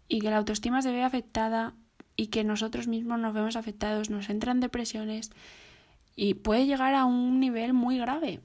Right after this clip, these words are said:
Entonces, por favor, cuidaros. Yo soy una persona que tiene que empezar a aceptarse a sí misma, a quererse a sí misma, a pensar en mí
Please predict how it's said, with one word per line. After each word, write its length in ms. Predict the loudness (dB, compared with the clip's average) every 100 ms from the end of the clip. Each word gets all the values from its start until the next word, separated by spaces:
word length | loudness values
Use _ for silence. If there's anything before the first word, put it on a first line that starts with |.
| -10
Entonces, 640 | -6 -4 -2 0 -2 -6 -10 -10
por 120 | -6
favor, 340 | -4 -2 -4
cuidaros. 640 | -2 0 0 0 -2 -6 -14 _ -20 -20 -4
Yo 100 | -2
soy 120 | 0
una 120 | -2
persona 320 | -2 0 0
que 80 | 0
tiene 160 | -2 -2
que 40 |
empezar 320 | -2 -2 0
a 100 | 0
aceptarse 460 | -2 -4 -4 -4 -2
a 40 | -2
sí 100 | -2
misma, 320 | 0 0 0
a 40 |
quererse 320 | -2 -6 -4
a 60 | -4
sí 100 | -2
misma, 320 | -2 -2 -2
a 60 | -2
pensar 420 | -4 0 0 0 -2
en 220 | 0 4
mí 240 | 6 4